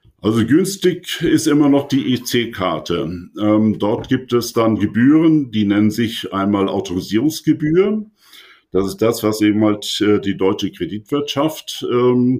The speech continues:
die das System ja auch unterhält und auch pflegt,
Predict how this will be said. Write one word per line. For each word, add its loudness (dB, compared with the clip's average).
die 0
das -2
System -4
ja 2
auch -4
unterhält 0
und -6
auch -12
pflegt, -4